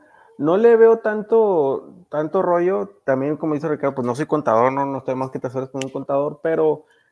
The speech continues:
si mal no recuerdo, creo que si eres reciclo también facturas el uno por ciento de I S R y como plataformas tecnológicas también te retienen el uno por ciento de I S R, entonces,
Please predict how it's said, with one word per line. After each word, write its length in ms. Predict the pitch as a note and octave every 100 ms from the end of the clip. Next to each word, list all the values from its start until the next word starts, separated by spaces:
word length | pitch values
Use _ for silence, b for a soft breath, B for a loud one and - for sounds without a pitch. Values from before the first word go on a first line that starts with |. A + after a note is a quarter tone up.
| b -
si 140 | F3
mal 180 | F3+ G#3+
no 80 | A3+
recuerdo, 500 | G#3+ G3 F#3+ G3 G3
creo 140 | F#3+
que 140 | G3+
si 140 | F#3+ F#3
eres 120 | F#3+
reciclo 460 | D#3 D3 E3 - F3+
también 260 | D3 D3+
facturas 460 | F3 D3+ F3 F3 D#3
el 100 | C#3
uno 220 | D#3 F3
por 160 | C3+ -
ciento 400 | C#3+ C#3+ F3 D#3
de 120 | C#3
I 20 |
S 240 | D3 D3 E3
R 480 | F3 F3+ G3 F#3+ -
y 160 | C#3+
como 240 | C#3+ D#3+ D#3+
plataformas 520 | D#3+ D3+ C#3 E3 F#3
tecnológicas 600 | E3 C#3+ C#3+ D#3 - E3
también 260 | C#3+ C#3 D3+
te 100 | D#3
retienen 360 | C#3 D3 D3
el 40 | C#3
uno 180 | D3 D3+
por 160 | -
ciento 240 | - C#3+ D#3
de 60 | D3+
I 40 |
S 160 | C#3+ E3
R, 180 | E3+
entonces, 640 | D3+ C#3+ C#3+ - D#3+ C#3